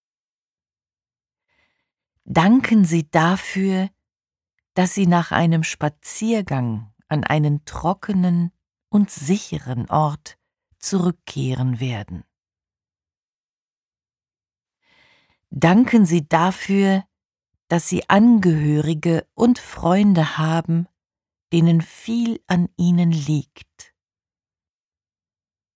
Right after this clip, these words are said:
Listen Sie in Gedanken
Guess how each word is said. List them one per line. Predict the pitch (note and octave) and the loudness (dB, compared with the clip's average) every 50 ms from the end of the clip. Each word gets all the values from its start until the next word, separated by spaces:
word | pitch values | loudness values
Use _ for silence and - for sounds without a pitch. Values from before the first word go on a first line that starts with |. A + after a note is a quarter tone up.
| _ _ _ _ _ _ _ _ _ _ _ _ _ _ _ - - - - _ - | _ _ _ _ _ _ _ _ _ _ _ _ _ _ _ -20 -20 -20 -20 _ 0
Listen | G3 G3+ A#3+ C4+ - - - - - A#3+ B3 | 2 4 4 4 2 -2 -8 -2 2 4 4
Sie | A3 A#3+ A#3+ - | 4 4 2 4
in | - F3+ F3+ | 4 4 4
Gedanken | - F3+ D3 - _ - E3+ E3+ F3 F3+ F#3+ G3 G3+ - G3+ F#3 F3+ F3+ F3+ F3+ | 4 2 0 -2 _ 0 2 2 4 4 4 2 2 0 0 2 2 2 2 0